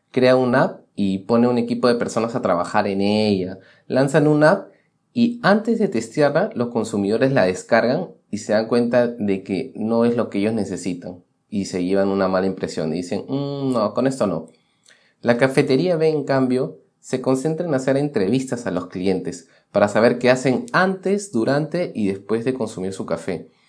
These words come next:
Mapean toda esa experiencia del usuario y exploran las soluciones. Después de esto,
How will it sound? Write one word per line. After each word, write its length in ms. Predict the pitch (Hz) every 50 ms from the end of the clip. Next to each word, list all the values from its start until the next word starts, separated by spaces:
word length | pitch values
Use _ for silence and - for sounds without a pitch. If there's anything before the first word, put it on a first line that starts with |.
| _ - - _
Mapean 460 | - 92 95 - 143 135 127 120 120 120
toda 460 | 165 175 196 196 185 180 175 175 170
esa 160 | 165 - 165
experiencia 480 | - - - 120 123 135 139 135 156 147
del 100 | 120 104
usuario 480 | 104 - - 135 131 131 143 190 208 - - - _ _
y 80 | - 101
exploran 440 | 98 - - - 107 104 113 113 113
las 120 | 107 107
soluciones. 680 | - 95 87 85 - - 107 90 85 85 82 - - _ _ _ _ _ _ _ _ _ _ _ _ _ _ _ _
Después 500 | - - 98 95 95 - - 170 202 214
de 80 | 202 175
esto, 480 | 175 - - - 165 214 233 - -